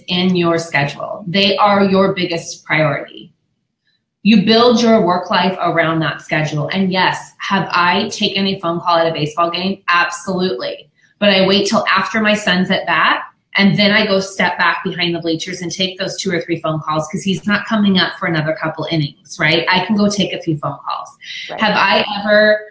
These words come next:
Speaker 1: ran to do, show a house in the middle of a dance competition that's local? Absolutely. She's on stage, she does her thing. I go show a house 'cause I'm gonna be back at three o'clock for awards.
Speaker 2: Right.
Speaker 1: You've gotta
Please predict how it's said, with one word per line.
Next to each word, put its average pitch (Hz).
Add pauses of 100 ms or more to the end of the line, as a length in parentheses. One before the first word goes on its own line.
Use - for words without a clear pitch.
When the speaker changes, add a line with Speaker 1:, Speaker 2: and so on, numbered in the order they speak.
(760)
Speaker 1:
ran 214
to 226
do, 202
show 214
a 190
house 190
in 190
the 175
middle 180
of 202
a 196
dance 175
competition 220
that's 190
local? 240
Absolutely. 247
She's 196
on 214
stage, 220
she -
does 190
her 208
thing. 202
I 190
go 220
show 208
a 208
house 196
'cause 208
I'm 190
gonna 202
be 208
back 175
at -
three 190
o'clock -
for 214
awards. - (400)
Speaker 2:
Right. 175
Speaker 1:
You've -
gotta 220